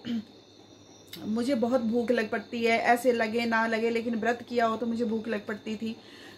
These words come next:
तो इस व्रत में क्या था कि मुझे बिल्कुल भी भूख की तरफ ध्यान नहीं था, क्योंकि एक गुड news भी आ गई थी। तो good news ऐसी थी कि पूरा दिन जो था कल का, तो पूरा दिन phone पे ही, और आज भी phone पे इतने ज़्यादा phone, phone, phone पे। और बहुत, अ,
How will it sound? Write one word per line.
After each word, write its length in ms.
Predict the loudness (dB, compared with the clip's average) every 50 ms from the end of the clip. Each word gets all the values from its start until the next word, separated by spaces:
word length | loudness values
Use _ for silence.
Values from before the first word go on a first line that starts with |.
| -8
तो 80 | -6 0
इस 240 | 4 4 4 4 4
व्रत 240 | 4 4 4 4 4
में 140 | 2 0 2
क्या 140 | 4 4 4
था 100 | 4 4
कि 100 | 2 2
मुझे 200 | 2 2 2 2
बिल्कुल 460 | 2 2 2 0 0 0 0 0 0
भी 180 | 2 2 2 2
भूख 240 | 2 2 0 0 -2
की 100 | -4 -4
तरफ 300 | -2 -2 -4 0 0 0
ध्यान 400 | 0 0 0 0 2 2 2 2
नहीं 140 | 0 0
था, 200 | 0 2 2 2
क्योंकि 420 | 2 2 0 -2 -2 -4 -4 0 0
एक 200 | 2 2 2 0
गुड 220 | -2 -2 -4 -2 -2
news 260 | -2 -2 -2 -2 -4 -2
भी 100 | 0 0
आ 100 | 2 2
गई 160 | 0 -2 -4
थी। 140 | -4 -2 2
तो 260 | 2 4 6 4 4 2 -2 -14 -20 -20 -18 -16 -16 -12 -8 -4
good 240 | 2 2 4 4 6
news 340 | 4 6 6 4 4 6 6
ऐसी 400 | 6 8 8 6 6 4 0 -2
थी 180 | 0 -2 -2
कि 200 | -2 -2 -2 -2
पूरा 340 | -2 -2 0 2 4 4 4
दिन 200 | 4 2 2 2
जो 140 | 4 4 2
था 140 | 4 2 0
कल 260 | 2 4 4 4 4
का, 140 | 4 2 2
तो 100 | 2 0
पूरा 260 | 0 0 0 0 2
दिन 180 | 2 2 0
phone 280 | 2 2 2 2 2 2
पे 120 | 2 2
ही, 220 | 2 2 2 0 0
और 280 | -2 0 2 2 2
आज 400 | 2 4 6 6 8 8 6 4
भी 180 | 0 -2 -2 -2
phone 220 | 0 -2 -2 -2
पे 120 | -2 -2 -2
इतने 320 | -2 -2 -4 -6 -4 -2
ज़्यादा 280 | 0 0 2 2 0 0
phone, 360 | -2 -2 -4 -2 -2 -2 -2
phone, 340 | -4 -4 -4 -2 -2 -2 -4 -4
phone 240 | -6 -4 -4 -4 -2
पे। 160 | 0 0 2
और 180 | 4 2 2 2
बहुत, 460 | 0 -2 -2 0 0 -2 -2 -2 -2
अ, 140 | -2 -2